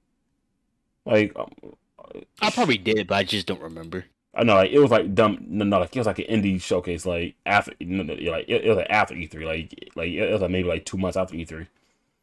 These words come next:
Speaker 1: A whole,
Speaker 2: <laughs>
Speaker 1: yeah, like, a whole indie showcase when they first announced the shit. Yeah, dog, dog, like, uh, y'all know I follow every indie game. I, well, not every indie game, but, like,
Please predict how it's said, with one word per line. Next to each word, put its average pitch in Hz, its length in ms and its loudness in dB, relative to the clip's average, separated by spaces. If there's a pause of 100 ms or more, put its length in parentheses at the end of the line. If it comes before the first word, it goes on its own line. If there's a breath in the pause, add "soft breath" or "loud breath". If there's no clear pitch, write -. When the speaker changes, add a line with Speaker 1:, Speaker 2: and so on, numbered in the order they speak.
(220)
Speaker 1:
A 90 80 -6
whole, 107 200 6
Speaker 2:
<laughs> - 40 0
Speaker 1:
yeah, 90 360 4
like, 78 160 -4
a 92 80 2
whole 110 140 4
indie 92 200 -2
showcase 87 480 -4 (720)
when 90 240 -8
they 85 60 -6
first 90 220 -6
announced 87 260 -8
the 87 40 -14
shit. 90 260 -8 (3000)
Yeah, - 160 2
dog, - 180 0 (220)
dog, 101 240 8
like, 85 240 0 (460)
uh, 85 380 -4 (220)
y'all 202 420 -2
know 220 160 2
I 247 60 0
follow 143 300 2
every 139 420 -2
indie 117 260 -2
game. 113 380 -2
I, 98 240 -2 (240)
well, 92 220 0
not 95 180 -2
every 82 200 -4
indie 80 120 -10
game, 80 160 -8
but, 80 80 -8
like, 80 200 -8